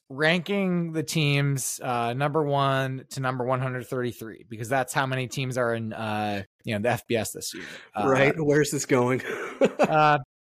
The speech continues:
Speaker 1: UMass was number one hundred thirty-three on that list. So
Speaker 2: Oh my God.
Speaker 1: give me, give me lined by fifty.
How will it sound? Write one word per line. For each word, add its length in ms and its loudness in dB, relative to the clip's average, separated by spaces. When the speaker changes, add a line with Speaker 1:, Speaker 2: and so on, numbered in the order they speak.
Speaker 1:
UMass 460 6
was 500 6
number 340 4
one 200 2
hundred 260 -2
thirty-three 400 -2
on 120 -4
that 140 -16
list. 440 -12
So 400 4
Speaker 2:
Oh 260 4
my 240 0
God. 380 4
Speaker 1:
give 160 4
me, 120 -4
give 220 4
me 160 4
lined 520 6
by 160 4
fifty. 540 -2